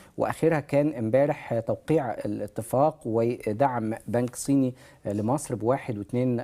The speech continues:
من عشرة مليار، آه، آه، دولار للقطر ال-، المكهرب اللي هيمتد من مدينة السلام بالقاهرة، آه، وياخد بقى العبور والشروق والعاشر من رمضان إلى أن يصل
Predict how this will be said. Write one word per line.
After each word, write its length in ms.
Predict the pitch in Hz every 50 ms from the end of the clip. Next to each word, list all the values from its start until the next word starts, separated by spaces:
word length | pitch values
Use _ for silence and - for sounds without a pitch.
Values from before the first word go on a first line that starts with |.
| - -
من 160 | 104 101 98
عشرة 340 | 92 131 143 - - 127 117
مليار، 600 | 107 107 104 104 110 117 127 123 120 113 113 - - -
آه، 220 | 104 98 98 98 - - - - - -
آه، 160 | - 98 101 98
دولار 440 | 90 - 202 214 139 165 190 185
للقطر 840 | 165 139 127 135 156 160 - 127 113 - - 135 143 - - 127 107
ال-، 420 | - - 104 98 98 98 98 104 - -
المكهرب 640 | 98 92 95 - - 151 160 156 156 143 147 135 123 - - - - _ - -
اللي 160 | 117 113 110
هيمتد 920 | 107 107 107 107 107 107 104 107 107 104 110 113 - 139 135 131 123 120
من 320 | 107 113 120 123 120 117 - -
مدينة 280 | 117 107 101 120 127 127 -
السلام 420 | 117 - - 113 107 117 123 127 113
بالقاهرة، 800 | 113 104 101 95 - - - 98 95 104 127 160 170 170 160 - - - - - _ -
آه، 380 | 113 110 110 110 110 107 110 113
وياخد 640 | 117 117 131 135 131 131 143 135 - - 113 113
بقى 200 | 123 131 131 120
العبور 460 | 113 110 104 107 107 120 127 131 123
والشروق 460 | 117 110 - - - 117 120 131 143 -
والعاشر 440 | 120 107 101 98 120 120 - 131 113
من 100 | 104 107
رمضان 420 | 104 101 101 104 107 131 151 156
إلى 180 | 151 127 120 117
أن 100 | 110 113
يصل 340 | 123 131 - - 131 113